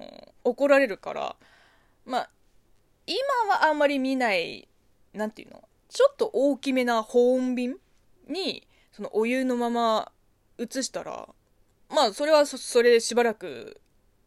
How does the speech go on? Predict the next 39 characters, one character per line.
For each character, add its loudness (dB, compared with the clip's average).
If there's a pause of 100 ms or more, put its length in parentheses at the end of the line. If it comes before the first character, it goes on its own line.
(240)
熱 0
い -2
ま -4
ま -2
な -4
わ -2
け -14 (200)
じ -12
ゃ -8
ん。 -20 (480)
<laughs> -20
で、 -2
お -2
水 -6
飲 -6
み -6
た 2
い 2
時 -6
は、 2
ま -6
あ、 -10
そ -14
っ -20
か -8
ら -4
出 0
し -8
て、 2 (580)
パ -8
チ -4
チ -2
っ -2
て -20 (520)
な -4
り -2
ま 0
す -12
よ。 -18